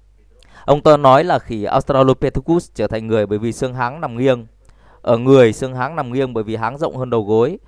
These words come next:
Còn ở loài khỉ sống trên đất thì xương háng thẳng. Vì vậy, do khỉ Australopithecus có xương háng nằm nghiêng, nên điều đó chứng minh là khỉ Australopithecus đang biến thành người. Ở tất cả các loài khỉ trèo sống trên cây, xương háng đều nằm nghiêng.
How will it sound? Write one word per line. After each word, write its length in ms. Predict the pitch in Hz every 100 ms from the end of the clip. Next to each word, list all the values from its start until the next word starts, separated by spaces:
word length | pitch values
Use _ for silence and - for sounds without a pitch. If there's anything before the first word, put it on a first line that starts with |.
| _ _
Còn 160 | - 117
ở 60 | 113
loài 180 | 127
khỉ 260 | 117 110 101
sống 200 | 110 143
trên 160 | 165 147
đất 260 | 175 -
thì 100 | 123
xương 240 | 107 123 123
háng 160 | 135
thẳng. 300 | 156 98 92 - _ _
Vì 120 | 123
vậy, 280 | 123 131 65
do 280 | 120 131 123
khỉ 320 | - 107 95
Australopithecus 1120 | - 127 - 131 123 120 127 123 - 165 190 - -
có 100 | -
xương 200 | 131 147 131
háng 180 | 123
nằm 160 | 160 127
nghiêng, 280 | 127 139 131 - -
nên 160 | 131 131
điều 120 | 120
đó 180 | 117 131
chứng 200 | 175 170
minh 180 | 139
là 100 | 127
khỉ 240 | 113 113 98
Australopithecus 1120 | 78 120 135 131 127 127 127 127 156 185 -
đang 260 | 110 123 120
biến 160 | 151
thành 180 | 156 123
người. 240 | 110 104 82 - _ _ _ -
Ở 160 | - 113
tất 180 | - -
cả 120 | 117
các 100 | 131
loài 160 | 156 123
khỉ 260 | 127 107
trèo 520 | 98 127 117 107 95 98
sống 280 | - 127 160
trên 200 | 165 135
cây, 280 | 139 131
xương 220 | 120 135 127
háng 200 | 123 151
đều 120 | 131
nằm 220 | 113 110
nghiêng. 260 | 127 139